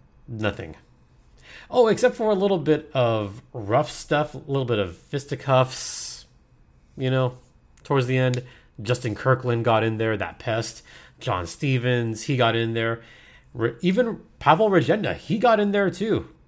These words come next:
I thought Pavel played, okay. <sighs> Ducks fans, I'm gonna level with you here. On this one, I'm gonna try to keep this as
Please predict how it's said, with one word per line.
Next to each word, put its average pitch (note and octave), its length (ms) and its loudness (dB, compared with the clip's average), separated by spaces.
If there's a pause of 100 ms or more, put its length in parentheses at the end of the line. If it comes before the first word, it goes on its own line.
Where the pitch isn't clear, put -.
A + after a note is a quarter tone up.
(960)
I G3 100 2
thought B3+ 260 6
Pavel F#3 680 2
played, D3+ 500 2 (280)
okay. A#2+ 340 2 (220)
<sighs> - 80 -4 (2500)
Ducks A#2+ 300 0
fans, A#2 360 2 (180)
I'm A#2+ 120 -2
gonna E3+ 180 2
level G2 260 0
with A#2 160 0
you B2 100 0
here. C3 380 0 (1040)
On C3+ 120 2
this C3+ 160 0
one, C3 180 0 (100)
I'm B2+ 180 4
gonna E3 200 6
try D3 260 0
to B2 80 0
keep - 340 -8
this A#2+ 300 -2
as A2+ 280 2